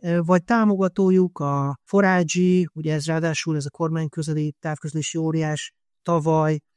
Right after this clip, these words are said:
az R T L stratégiai partnere lett, amit egyébként pont akkor jelentettek be, hogy az R T L pont hu munkatársait elbocsátották ugye tavaly.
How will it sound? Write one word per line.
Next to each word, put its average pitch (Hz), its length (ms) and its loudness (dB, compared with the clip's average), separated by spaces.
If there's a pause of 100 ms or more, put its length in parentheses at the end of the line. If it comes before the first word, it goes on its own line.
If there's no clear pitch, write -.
(160)
az 143 160 -8
R 165 200 -2
T - 100 -20
L 147 420 -2
stratégiai 175 640 0
partnere 170 480 0
lett, 170 360 -2 (120)
amit 180 280 4
egyébként 175 640 -2
pont 208 220 6
akkor 190 200 2
jelentettek 175 480 2
be, 175 80 0
hogy 170 80 2
az 160 120 -2
R 160 120 0
T - 100 -8
L 160 80 0
pont 156 240 -4
hu 170 80 -4
munkatársait 147 640 -4
elbocsátották 139 800 -8
ugye 135 140 -8
tavaly. 139 360 -12